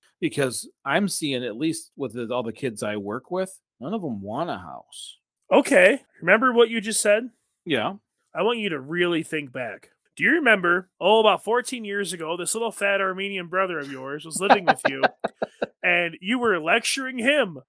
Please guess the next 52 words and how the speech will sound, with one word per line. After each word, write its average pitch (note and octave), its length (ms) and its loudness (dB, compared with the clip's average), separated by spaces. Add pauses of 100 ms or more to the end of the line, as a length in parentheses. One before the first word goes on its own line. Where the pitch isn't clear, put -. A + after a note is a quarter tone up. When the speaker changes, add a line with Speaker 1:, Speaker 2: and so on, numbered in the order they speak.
(100)
Speaker 2:
on G3 300 4
getting A3 240 2
his A3 180 -4
life A3 240 2
together, F#3+ 400 0
and F#3 80 0
I G#3+ 60 2
was G#3+ 100 -2
like, G3+ 120 -8
"Why F#3+ 180 -2
do C4+ 80 0
I - 20 0
even A#3+ 140 -6
want A3+ 160 -2
a G3+ 80 -2
house? G#3 320 0
Just F#3+ 180 -8
a - 20 -8
bunch G#3 200 -6
of F#3+ 120 -8
bills. E3+ 380 -2
I D3+ 60 -4
don't G3+ 80 -4
wanna G#3 180 -4
have F3+ 220 -2
to D3 160 -14 (200)
mow F3 200 -4
my F3 100 0
own F3 200 -6
lawn D#3+ 380 -2
and C#3+ 120 -12 (240)
owe F3 160 -2
taxes E3 580 -4
and F#3 100 -2
stuff." F#3 320 0
And D3 80 -12
you G3 80 -4
looked A3 200 -2
at G3+ 40 -12
me G3+ 100 -8
cross-eyed, G3 520 0
and D#3 80 -6
you G3 140 -6
couldn't G#3+ 280 -6
comprehend F#3+ 520 -4
why E3 240 0
I - 20 -2
didn't D#3 160 -2
Speaker 1:
I C3 40 6
Speaker 2:
want C3 100 0
it. - 40 -10
Speaker 1:
couldn't. A3 320 4